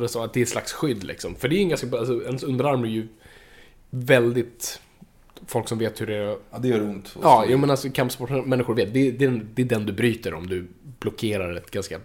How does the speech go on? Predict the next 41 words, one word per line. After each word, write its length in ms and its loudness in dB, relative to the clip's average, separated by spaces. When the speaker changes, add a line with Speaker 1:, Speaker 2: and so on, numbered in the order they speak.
Speaker 1:
bra 200 -8
slag 300 -10
med 100 -12
den. 120 -16
Så 160 -4
att, 260 -6
<clears throat> 580 -20
det 80 0
är 20 6
klart 200 2
att 80 2
ha 60 -8
skydd 140 2
där. 100 0
Och 120 -2
det 60 -2
kommer 340 2
då 120 -2
från 280 -4
då, 220 -2
när 200 -2
han 180 -6
är 260 -2
hos 480 -10
League 320 -6
of 60 -6
Shadows, 460 -2
då 160 -8
har 200 0
ju 100 -2
de 160 -4
såna 220 -10
på 200 -12
sig. 80 -4
Speaker 2:
Mm. 100 -2
Speaker 1:
Så 100 -8
det 60 -2
var 100 0
en 160 -8
smart 400 -10
grej. 260 -14